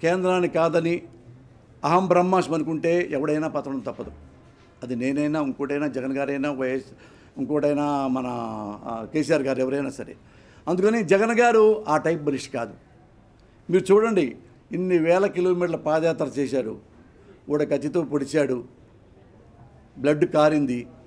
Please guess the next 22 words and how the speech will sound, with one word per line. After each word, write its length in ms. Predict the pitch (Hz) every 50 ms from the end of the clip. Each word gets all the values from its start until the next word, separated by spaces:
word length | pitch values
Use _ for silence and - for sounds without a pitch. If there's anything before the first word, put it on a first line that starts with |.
| - - - - _ - - - - -
కట్లు 200 | - 147 131 165 165
కట్టుకున్నాడు, 420 | 175 - 127 156 156 143 135 139 135 127 - - - - - 120 123
మళ్ళా 200 | 131 143 156 160 156 151 151
వచ్చాడు, 360 | 135 - 165 156 147 147 143 139 135 - - 131
మళ్ళా 180 | 131 135 147 160 156 160
పాదయాత్ర 340 | 156 151 139 151 151 - 147 143
చేసుకున్నాడు. 420 | 151 131 - 143 143 143 131 131 127 - - - - - - - - - _ - - 139 151
ఎంత 200 | 165 185 - 214 190 147 160
ఘోరంగా 280 | 165 180 202 190 185 175
ఏడిపించారంటే, 640 | 156 139 160 147 - 160 151 139 139 127 123 143 151 165 - - - - - - _ - - _ - _ 170
ఇక్కడ 160 | 175 - 170 170 196
నుంచి 260 | 208 185 208 214 220 226 233 226 196 165 165
మూడు 200 | 175 185 190 175 180 180
వేల 160 | 202 220 226 220 -
కిలోమీటర్ 280 | 185 208 202 208 196 - - 165
పాదయాత్ర 400 | 180 180 208 214 214 - 196 143 - 180
చేస్తూ 300 | 180 175 180 - 196 220 240 - - - - - - - - - - - - -
ప్రతి 240 | 202 226 190 - 262 190 214
గురువారం 420 | 233 262 262 262 262 269 277 277 262
ఎప్పుడో 200 | 247 170 240 247 254 254 -
కోర్టుకు 240 | 233 220 220 180 180
రావాలా, 260 | 165 139 123 117 113